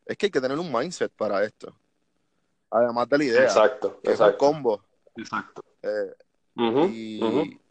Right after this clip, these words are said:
Speaker 1: ¿y qué tipo de mindset tú recomendarías, además de una buena idea,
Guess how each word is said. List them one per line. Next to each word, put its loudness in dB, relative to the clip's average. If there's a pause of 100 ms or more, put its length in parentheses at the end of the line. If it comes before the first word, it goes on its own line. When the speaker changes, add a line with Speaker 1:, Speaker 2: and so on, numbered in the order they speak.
(200)
Speaker 1:
¿y -4
qué 4
tipo 6
de 4
mindset -2
tú -12
recomendarías, -2
además -2
de -2
una -4
buena -4
idea, -6